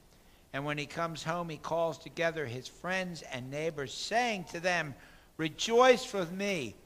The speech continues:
for I have found my sheep that was lost.' Just so, I tell you, there'll be more joy in heaven over one sinner who repents than over ninety-nine righteous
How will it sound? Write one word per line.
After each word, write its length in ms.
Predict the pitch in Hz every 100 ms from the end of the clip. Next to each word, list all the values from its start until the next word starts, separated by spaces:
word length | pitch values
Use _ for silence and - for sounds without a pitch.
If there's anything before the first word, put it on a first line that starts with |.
| - - - -
for 180 | 160 160
I 120 | 151
have 120 | 143
found 500 | - 180 190 208 196
my 200 | 160 139
sheep 500 | 127 - 185 175 -
that 220 | 131 131
was 260 | 131 127 107
lost.' 640 | 143 165 117 98 - - - - - - - -
Just 380 | - 165 151 -
so, 560 | 175 165 143 117 110 - - - -
I 220 | 143 143
tell 360 | - - 156 160
you, 380 | 131 107 90 - - - -
there'll 160 | - 135
be 140 | 156
more 340 | 156 170 185 175
joy 520 | 127 165 190 196 175
in 120 | 165
heaven 580 | 143 139 185 151 131 117 - - -
over 240 | 147 143
one 320 | 139 160 170
sinner 320 | - 180 156 123
who 120 | 147
repents 760 | 139 131 - 160 120 - - - - - - 127
than 120 | 135
over 220 | 135 127
ninety-nine 880 | 123 139 147 131 131 143 139 117 107
righteous 640 | 120 127 - 123 - -